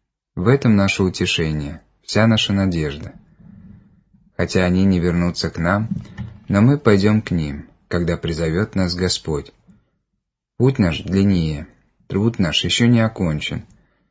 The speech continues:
Мы ещё не заслужили успокоения. Что-либо ещё остаётся нам довершить для Господа. Задача наша должна быть исполнена здесь, на земле. Тогда начнётся и для нас вечный,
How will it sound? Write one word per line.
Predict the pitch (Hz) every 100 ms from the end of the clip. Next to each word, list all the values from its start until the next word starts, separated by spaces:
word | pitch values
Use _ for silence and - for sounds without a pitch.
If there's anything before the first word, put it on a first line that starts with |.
| _ _ -
Мы | 107
ещё | 135 131 117
не | 107
заслужили | 95 - 87 85 107
успокоения. | 107 101 - 92 98 90 80 73 73 76 _ _ _ _ _ -
Что-либо | - - 87 113 127 78
ещё | 76 - 90
остаётся | - 85 87 90 -
нам | 80 82 104 101
довершить | 87 90 92 - 127
для | 107 104
Господа. | 101 90 76 - 76 76 - _ _ _ _ _ _ _
Задача | 90 90 95 120 127 87
наша | 78 73 - - - -
должна | 87 104 131
быть | 139 123
исполнена | 98 - 104 107 101 101
здесь, | 95 87 82 - -
на | 92
земле. | 98 107 104 82 76 _ _ _ _ _ _ _ -
Тогда | 90 90
начнётся | 87 80 - 85 98 117 -
и | 80
для | 82 80
нас | 92 107 - _ _ _ _
вечный, | 78 87 107 127 - 73